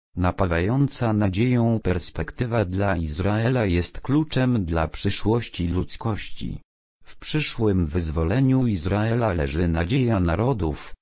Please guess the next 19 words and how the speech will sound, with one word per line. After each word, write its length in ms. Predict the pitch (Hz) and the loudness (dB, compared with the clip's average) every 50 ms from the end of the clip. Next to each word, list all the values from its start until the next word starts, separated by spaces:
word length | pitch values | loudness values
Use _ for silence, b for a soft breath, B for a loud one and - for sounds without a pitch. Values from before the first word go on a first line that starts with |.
| _ - | _ -4
Ewangelia 800 | - 95 85 87 80 76 73 69 73 73 76 76 73 78 107 110 | -2 0 0 2 0 0 0 -2 -2 -4 -2 -2 0 0 0 2
Jana, 400 | 101 101 110 120 123 123 95 90 | 2 2 2 2 2 2 2 2
rozdział 600 | 90 107 104 98 95 87 82 95 92 92 87 85 | 2 0 0 0 -2 -2 0 2 2 2 0 -2
czwarty, 520 | 80 - - 131 139 147 139 - 135 127 | -2 -2 -2 -2 -2 -2 0 0 0 0
werset 560 | 95 90 107 101 80 71 - - 90 - - - | 2 0 -2 -2 -2 -2 -2 -2 -2 -2 -4 -6
dwudziesty 720 | - 82 87 80 76 82 98 123 117 - - - 90 78 | -6 -4 -4 -2 -2 -2 -2 -2 -2 -2 -2 0 0 0
drugi, 640 | 76 - - 139 131 95 85 90 95 95 95 - - _ _ _ - | 0 2 2 2 0 0 -2 -2 0 0 -2 -2 -6 _ _ _ -10
Rzymian, 560 | 76 71 85 80 71 69 76 104 113 107 98 | -6 -2 -2 0 0 0 0 0 2 2 2
rozdział 640 | 90 92 98 104 98 92 90 85 92 113 135 147 143 | 2 2 2 0 0 -2 -2 0 0 0 0 0 -2
pierwszy, 640 | - - 143 156 143 123 - - - - - 78 67 | -2 -2 0 0 0 -2 -4 -6 -4 -4 -2 -2 -2
werset 640 | 65 95 120 135 139 120 - - 90 82 - - | 0 0 0 0 0 0 0 0 0 0 -2 -2
szesnasty, 880 | - 92 87 80 - - 98 104 104 107 - - - - 78 69 65 - _ _ - | -2 0 -2 0 0 0 0 0 0 0 -2 -4 -4 -4 -4 -4 -4 -6 _ _ -4
rozdział 640 | 90 90 101 104 95 92 90 82 78 78 87 85 80 | -2 0 0 0 0 -2 -2 0 0 2 2 0 0
jedenasty, 880 | 78 82 85 82 87 85 95 110 127 131 - - - - 113 107 95 | 0 0 0 2 2 2 2 2 2 2 0 -2 0 2 2 2 2
wersety 680 | 82 85 82 80 - - 120 127 139 - - 151 - | 2 2 0 0 0 -2 -2 -2 -2 0 -2 -2 -2
od 200 | - 101 95 - | -2 -4 -6 -6
siódmego 720 | - - - - 92 87 87 85 87 127 127 120 123 127 117 | -8 -6 -4 -2 -2 0 0 0 0 0 0 0 0 0 0
do 240 | 101 90 87 90 90 | 2 2 0 0 0
piętnastego. 1040 | - 85 78 - 104 104 107 101 - - - 92 76 64 62 57 53 53 57 - | 0 -2 -2 0 -2 -2 -2 -4 -6 -4 -4 -4 -4 -4 -6 -10 -10 -12 -12 -16